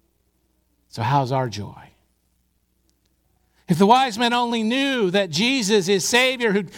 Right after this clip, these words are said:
who come to rescue us from the mess of sin and brokenness that we see all around us in this world,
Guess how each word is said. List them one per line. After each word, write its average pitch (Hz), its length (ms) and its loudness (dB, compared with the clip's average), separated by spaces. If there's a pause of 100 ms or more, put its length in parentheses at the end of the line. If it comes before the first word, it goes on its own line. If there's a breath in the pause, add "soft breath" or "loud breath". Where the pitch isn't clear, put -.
(140 loud breath)
who 233 120 2
come 277 220 2
to 247 100 2
rescue 262 460 0
us 233 140 0
from 220 120 -2
the 208 80 0
mess 254 300 0
of 208 120 0
sin 285 460 2
and 202 200 -4
brokenness 247 600 2
that 226 120 0
we 220 100 -2
see 294 340 0
all 254 340 4
around 240 540 0
us 208 260 0
in 202 140 0
this 190 180 -2
world, 196 600 0